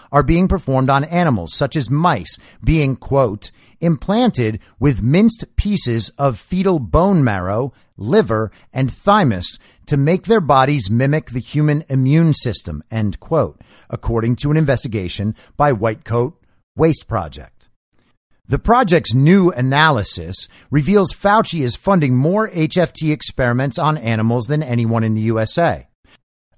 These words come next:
Another H F T experiment funded by Fauci included creating humanized rodents at the University of Pittsburgh,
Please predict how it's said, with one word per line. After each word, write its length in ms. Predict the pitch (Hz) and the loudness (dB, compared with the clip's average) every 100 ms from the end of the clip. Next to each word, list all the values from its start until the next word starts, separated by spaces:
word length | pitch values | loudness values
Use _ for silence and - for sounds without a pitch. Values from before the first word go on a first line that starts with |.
| - | 0
Another 520 | 135 135 156 156 - _ _ _ _ - | 4 6 4 4 -2 _ _ _ _ -4
H 260 | 147 120 | -2 2
F 160 | 147 - | 0 0
T 220 | - 143 | -2 -4
experiment 600 | - - 127 117 135 165 | -2 -2 0 2 0 -2
funded 360 | - 127 143 139 | -4 -2 0 0
by 140 | 131 | 0
Fauci 540 | - 117 107 - 143 | 0 -2 -2 -4 -8
included 500 | 147 143 156 160 135 | -4 -2 0 0 0
creating 540 | - 165 147 170 135 117 _ _ | -4 -6 -2 0 0 -4 _ _
humanized 680 | - - 233 240 220 180 104 | -10 0 2 2 2 0 -2
rodents 640 | 98 156 185 92 85 - - | 2 4 4 0 -6 -10 -6
at 160 | 131 | -6
the 80 | 127 | -4
University 640 | 120 170 135 123 113 123 | -2 0 0 -2 -4 -4
of 160 | 123 - | -4 -2
Pittsburgh, 600 | 190 190 - 87 62 | -4 -4 -8 -10 -10